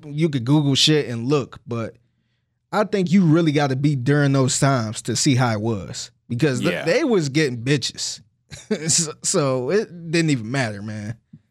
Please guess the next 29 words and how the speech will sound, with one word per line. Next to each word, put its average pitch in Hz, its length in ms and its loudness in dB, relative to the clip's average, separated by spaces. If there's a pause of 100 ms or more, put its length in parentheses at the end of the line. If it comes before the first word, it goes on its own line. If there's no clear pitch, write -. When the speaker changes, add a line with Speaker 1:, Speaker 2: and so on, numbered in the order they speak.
Speaker 1:
<laughs> - 460 -6
Speaker 2:
That's 143 260 -6
true. 156 320 0
And 131 160 -4
I'm 143 100 -2
sure 185 220 0
people 170 280 -4
were 156 120 2
calling 160 300 -2
that 156 160 -2
out 151 180 2
for 156 80 -6
looking 151 320 -4
gay 151 240 0
too 160 280 -2
at 131 120 0
that 120 180 2
time, 107 380 0
man. 104 400 -6
Like, 113 160 -2
nothing 160 320 -6
is, 151 240 -2
li-, 131 220 -4
nothing 185 320 -8
has 135 140 -4
really 117 200 -6
changed 90 460 -10
on 82 100 -16
that, 78 240 -16